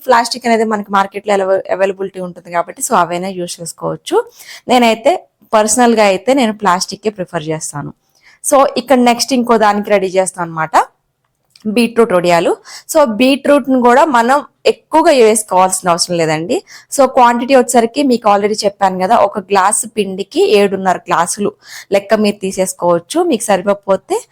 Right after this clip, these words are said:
మళ్ళీ మధ్యలో వాటర్ అనేది మిక్స్ చేసుకోవచ్చు. ఇందులో జీలకర్ర అనేది ముందు వేసేసుకుని బాగా నీళ్ళు అనేది మరిగించేసుకోవాలి. తర్వాత కలుపుకున్న పిండిని యథావిధిగా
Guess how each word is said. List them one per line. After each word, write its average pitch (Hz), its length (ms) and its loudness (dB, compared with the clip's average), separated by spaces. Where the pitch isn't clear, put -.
మళ్ళీ 233 300 2
మధ్యలో 214 380 2
వాటర్ 190 320 0
అనేది 214 180 -8
మిక్స్ - 200 -8
చేసుకోవచ్చు. 165 600 -6
ఇందులో 202 260 0
జీలకర్ర 190 540 0
అనేది 180 260 -10
ముందు 170 280 -20
వేసేసుకుని 180 580 -4
బాగా 175 340 2
నీళ్ళు 190 320 -4
అనేది 180 300 -8
మరిగించేసుకోవాలి. 196 920 -2
తర్వాత 247 380 2
కలుపుకున్న 233 420 0
పిండిని 214 400 -2
యథావిధిగా 196 560 0